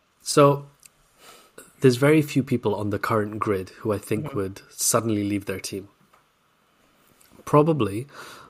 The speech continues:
Speaker 1: the one that I would want, um, well,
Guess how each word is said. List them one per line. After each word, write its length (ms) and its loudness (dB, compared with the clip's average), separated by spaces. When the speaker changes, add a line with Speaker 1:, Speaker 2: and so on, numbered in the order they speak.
Speaker 1:
the 120 4
one 240 6
that 100 4
I 100 0
would 180 0
want, 560 2
um, 520 -4
well, 260 0